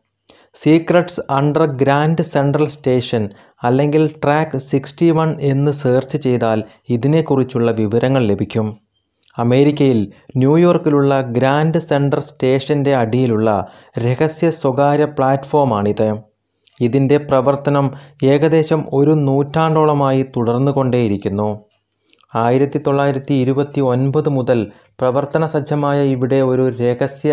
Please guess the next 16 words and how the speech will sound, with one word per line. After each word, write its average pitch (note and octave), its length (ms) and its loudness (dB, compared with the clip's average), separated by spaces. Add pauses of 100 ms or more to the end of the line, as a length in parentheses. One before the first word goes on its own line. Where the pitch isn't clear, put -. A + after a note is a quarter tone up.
(140)
എൻട്രൻസ് C3 500 -2
ആണുള്ളത്. G#2 520 -2 (600)
ഇത് C#3 240 4 (140)
സെലിബ്രിറ്റികൾക്കും E3+ 920 2 (140)
മറ്റ് C#3 420 -2
ഉന്നതർക്കും D3 680 0
വേണ്ടി B2+ 300 2
മാത്രമുള്ളതാണ്. A2 920 0 (720)
ബാക്കി C#3+ 420 0
സ്ഥലങ്ങളിൽ D#3 680 2
ഉള്ള C3+ 260 2
പോലെ A#2+ 300 2 (400)
ഇവർക്ക് D#3 400 2 (100)
പ്രത്യേക D#3+ 560 0
സുരക്ഷ D3+ 560 0
ഒരുക്കിയാൽ D3 560 2